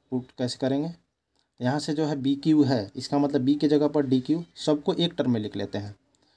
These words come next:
तो B के जगह पर जो है डी के स्क्वायर और टोटल पे पावर थ्री होगा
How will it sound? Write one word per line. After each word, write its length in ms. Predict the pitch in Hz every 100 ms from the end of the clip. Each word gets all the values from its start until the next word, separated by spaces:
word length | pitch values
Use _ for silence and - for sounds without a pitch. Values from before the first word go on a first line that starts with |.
| _ _ _
तो 80 | 113
B 160 | 110 139 139
के 120 | 156
जगह 200 | 147 143
पर 200 | 143 143
जो 100 | 143
है 180 | 139 180 - _ _ -
डी 300 | 113 113 139
के 280 | 143 165 151
स्क्वायर 440 | 131 - 113 110 156 _ _ _
और 140 | - 117 -
टोटल 240 | 135 156
पे 120 | 151
पावर 280 | 147 135 139
थ्री 200 | 139 131
होगा 300 | 135 123 120